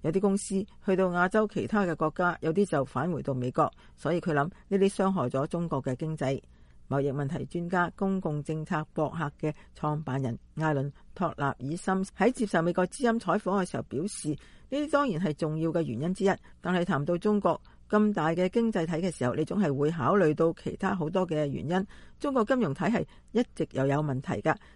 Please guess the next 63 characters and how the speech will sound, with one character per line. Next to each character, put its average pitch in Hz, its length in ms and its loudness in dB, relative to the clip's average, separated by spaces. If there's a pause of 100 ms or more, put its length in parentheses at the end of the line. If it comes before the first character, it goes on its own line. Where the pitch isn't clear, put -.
佢 180 120 0
限 147 160 2
制 165 140 2
咗 156 220 2
信 156 280 -4
貸 156 220 -4
嘅 151 140 -2
流 131 200 -4
動， 147 200 -2 (220)
呢 190 100 2
啲 196 100 4
當 190 160 0
然 185 140 0
亦 175 80 -4
都 - 140 0
係 175 80 2
原 131 180 -4
因 170 120 -4
之 208 100 -6
一。 208 80 6 (360)
但 196 120 2
係 180 140 4
如 143 60 0
果 151 160 4
你 202 120 4
考 190 220 2
慮 190 140 4
到 175 200 4 (100)
自 185 140 2
從 165 320 2
去 185 200 6
年 143 200 0
夏 160 220 0
日 160 120 6 (320)
特 180 100 0
朗 190 120 6
普 214 100 6
總 214 180 4
統 208 180 2
嘅 202 160 6
關 233 260 2
稅 180 220 2
政 175 200 -2
策 190 160 -4
實 190 240 -4
施 - 240 0
造 175 180 0
成 147 180 -4
中 208 140 2
國 175 220 2
對 175 180 4
美 165 140 2
國 180 140 2
出 - 160 -6
口 175 240 0
嘅 170 140 -2
顯 160 260 -4
著 156 160 -4
下 156 200 -2
跌， 165 200 -2 (320)
證 165 160 -2
據 170 140 2
亦 147 60 0